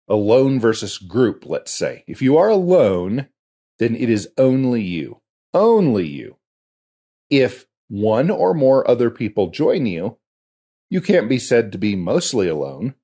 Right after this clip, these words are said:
I guess you could say mostly, 'cause that's kind of agreeing that you're, you're, there's a degree there. But there, there are a lot of degrees of being in a group,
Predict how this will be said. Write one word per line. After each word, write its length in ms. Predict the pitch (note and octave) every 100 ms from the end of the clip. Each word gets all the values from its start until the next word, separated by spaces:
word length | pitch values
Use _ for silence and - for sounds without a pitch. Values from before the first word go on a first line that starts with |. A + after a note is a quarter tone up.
| _ _ _ _ _ _ _ _ -
I 80 | E4+
guess 220 | A#3+ -
you 60 | F3
could 160 | D#3
say 140 | D#3+ A#2
mostly, 520 | F#2 G#2+ - C#3 C#3+
'cause 160 | -
that's 220 | A2 A2+ -
kind 200 | B2+ G2+
of 180 | E2+ _ - - - _ _ _ _
agreeing 640 | G#2+ F#2+ G#2 G#2 G#2 A2 G2+
that 160 | F#2+
you're, 380 | F#2 F#2 F2+ E2+ _ _ _ _
you're, 320 | F#2+ F#2 F2 - _ _ _ _ _ _
there's 180 | G2 F#2+
a 40 |
degree 460 | D#2 E2 F2 G2+ G#2+
there. 400 | A2 A2 C3+ - _ _ _ _ -
But 220 | A#2+ -
there, 160 | E3+ F#3
there 180 | B3+ C4+
are 40 |
a 60 | G#3
lot 240 | C#3+ C3+
of 480 | C#3+ B2 - A#2 G#2
degrees 800 | A#2 G2+ G2+ A#2+ G2+ F#2+ A2+ -
of 400 | G#2+ A2 G#2 F2
being 240 | G2+ G#2+
in 80 | A2
a 60 | G#2
group, 380 | A2+ A2+ -